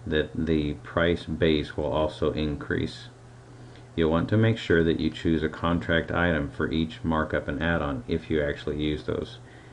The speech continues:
In my case, notice that I've got contract item three for profit and contract item three for overhead. Once you've entered your prices, then you can change the view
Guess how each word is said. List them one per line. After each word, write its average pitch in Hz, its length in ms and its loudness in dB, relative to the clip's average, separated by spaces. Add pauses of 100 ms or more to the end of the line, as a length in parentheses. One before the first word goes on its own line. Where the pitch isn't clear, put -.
(140)
In 87 120 2
my 107 180 4
case, 78 360 2
notice 80 380 2
that 78 100 -4
I've 76 180 0
got 73 200 0
contract 78 480 0
item 73 280 0
three 78 320 0
for - 200 -6
profit 90 540 0 (640)
and 98 180 2
contract 78 460 0
item 76 280 -2
three 73 500 0 (200)
for - 160 -4
overhead. 73 480 0 (1800)
Once 117 220 6
you've 123 120 6
entered 92 360 4
your 95 160 6
prices, 73 760 0 (400)
then 87 160 4
you 87 140 6
can 85 180 2
change 87 400 2
the 117 140 6
view 73 420 2